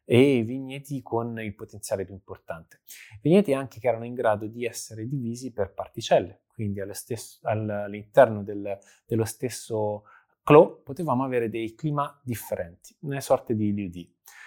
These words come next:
Ecco, mh, dobbiamo anche tenere presente che fino al millenovecentosei in realtà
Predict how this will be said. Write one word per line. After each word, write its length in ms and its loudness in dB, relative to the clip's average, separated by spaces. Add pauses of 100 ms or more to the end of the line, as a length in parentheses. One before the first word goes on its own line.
(200)
Ecco, 460 2
mh, 260 -4 (300)
dobbiamo 260 4
anche 200 -2
tenere 260 -4
presente 640 -8
che 320 -10
fino 320 -4
al 100 0
millenovecentosei 1700 -6
in 160 -4
realtà 680 0